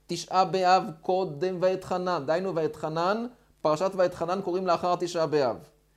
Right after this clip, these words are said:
אתם ניצבים קודם ראש השנה, ולכן כשראש השנה ביום ב' וג', שיש שתי שבתות בין ראש השנה לסוכות,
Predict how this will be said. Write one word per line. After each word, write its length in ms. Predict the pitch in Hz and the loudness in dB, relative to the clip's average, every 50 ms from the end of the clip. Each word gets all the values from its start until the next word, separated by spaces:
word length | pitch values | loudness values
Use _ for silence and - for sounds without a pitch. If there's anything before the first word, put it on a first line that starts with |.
| _ _ _ _ - _ - 151 | _ _ _ _ -20 _ 2 2
אתם 260 | 160 160 - 196 196 | 2 4 2 0 0
ניצבים 520 | 190 190 190 190 - 202 175 180 196 190 - | 0 -4 -4 -4 -2 -2 0 0 -2 -2 -2
קודם 320 | - 185 180 190 190 180 | -2 -2 0 0 -2 -2
ראש 180 | 185 190 190 190 | -2 -2 -2 -2
השנה, 360 | 185 - 185 185 185 185 175 - - - _ _ _ _ _ _ _ _ _ - | -2 -2 0 2 2 0 0 -2 -6 -14 _ _ _ _ _ _ _ _ _ 0
ולכן 460 | 147 160 165 - 156 208 202 180 151 - | 2 4 4 4 4 2 0 -2 -2 -6
כשראש 340 | - - 156 151 190 202 | -4 -2 0 2 2 0
השנה 300 | 196 175 185 180 185 190 | 0 -2 -2 0 0 0
ביום 380 | 175 151 170 170 170 170 160 147 | 2 4 4 4 4 4 2 0
ב' 120 | 175 185 185 - 160 | 0 0 0 -2 -4
וג', 240 | 170 156 147 147 156 160 160 165 170 175 190 202 208 - - _ _ _ _ | -4 -4 -4 -4 -4 -4 -2 0 0 0 0 0 -2 -6 -12 _ _ _ _
שיש 360 | - - 170 170 170 160 160 - | -6 0 2 2 2 2 0 -6
שתי 340 | - - 170 160 156 151 | -2 0 2 4 4 2
שבתות 580 | 151 - 160 151 139 156 151 - 165 160 156 139 | 2 2 0 0 0 -2 -2 0 0 0 0 0
בין 120 | 160 165 160 | -2 -2 0
ראש 200 | 143 160 160 156 | 2 0 0 0
השנה 280 | 156 151 170 165 160 165 | -2 -6 -4 0 0 0
לסוכות, 760 | 170 165 165 - 175 170 - - 185 185 202 233 240 - | 0 0 -2 -4 -8 -8 0 4 6 6 6 6 2 -2